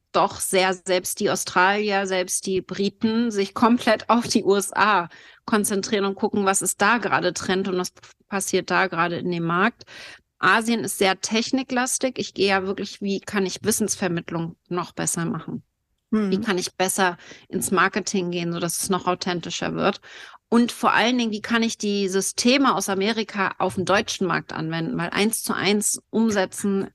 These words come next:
Speaker 1: geht halt auch nicht zu hundertprozentig. Das würde bei uns nur Kopfschütteln auslösen, <laughs> was die da zum Teil machen, ne? Also es ist ja wirklich auch sehr übertrieben zum Teil.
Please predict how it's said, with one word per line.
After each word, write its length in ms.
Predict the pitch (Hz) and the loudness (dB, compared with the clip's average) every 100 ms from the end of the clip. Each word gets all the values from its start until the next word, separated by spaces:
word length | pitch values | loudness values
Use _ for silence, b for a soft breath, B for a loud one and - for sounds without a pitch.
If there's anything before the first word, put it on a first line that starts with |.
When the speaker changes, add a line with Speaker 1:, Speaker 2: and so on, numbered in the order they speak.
| _ | _
Speaker 1:
geht 380 | - 175 208 202 | -12 -2 0 2
halt 180 | 202 - | -2 2
auch 220 | 180 208 | 2 2
nicht 260 | 175 - - | -2 -6 -8
zu 100 | 170 | -6
hundertprozentig. 840 | 165 165 175 170 170 170 220 269 B B B B | -6 -6 -8 -6 -4 -2 -2 -2 B B B B
Das 240 | - 185 - | -4 -4 2
würde 240 | 196 214 | 2 4
bei 220 | 190 185 | 4 2
uns 320 | 127 202 208 208 | 2 0 2 0
nur 200 | 202 - | 0 0
Kopfschütteln 600 | 226 - - 185 175 - | -2 0 0 0 0 0
auslösen, 640 | 160 - 156 170 202 285 | -2 0 2 6 6 6
<laughs> 40 | - | 6
was 180 | 359 - | 4 6
die 140 | 330 | 4
da 200 | 269 247 | 6 2
zum 160 | 240 220 | 0 2
Teil 280 | 240 214 | 4 4
machen, 340 | 214 226 311 269 | 2 0 2 0
ne? 180 | 220 262 | 2 2
Also 200 | 190 196 | 0 -2
es 80 | |
ist 40 | 196 | -2
ja 140 | 202 | -2
wirklich 300 | 208 220 208 | -2 -2 -2
auch 100 | - | -2
sehr 220 | 175 180 185 | 2 2 2
übertrieben 520 | 185 - 214 226 214 | 0 -2 -4 -2 -2
zum 180 | 180 180 | -4 -4
Teil. 340 | - 180 233 | 0 0 0